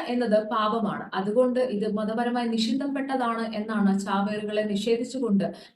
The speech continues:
മതപുരോഹിതന്മാർ പ്രസ്താവന ഇറക്കുന്നത്. എന്നാൽ ഇത്തരം സംഘടനകൾ ആരും തങ്ങളുടെ ചാവേറുകളെ ആത്മഹത്യ എന്ന പദം കൊണ്ട് വിശേഷിപ്പിക്കാറില്ല.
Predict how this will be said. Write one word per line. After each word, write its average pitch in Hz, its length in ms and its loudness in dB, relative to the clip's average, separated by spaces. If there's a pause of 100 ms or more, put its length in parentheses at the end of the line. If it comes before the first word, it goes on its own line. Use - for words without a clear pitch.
മതപുരോഹിതന്മാർ 220 920 0 (100)
പ്രസ്താവന 220 440 -2 (160)
ഇറക്കുന്നത്. 175 420 -4 (760)
എന്നാൽ 277 360 6
ഇത്തരം 311 260 4 (120)
സംഘടനകൾ 269 500 4 (180)
ആരും 240 320 4
തങ്ങളുടെ 233 400 2
ചാവേറുകളെ 226 540 2 (140)
ആത്മഹത്യ 240 520 0
എന്ന 233 180 0
പദം 208 280 0
കൊണ്ട് 226 180 2 (100)
വിശേഷിപ്പിക്കാറില്ല. 214 760 -2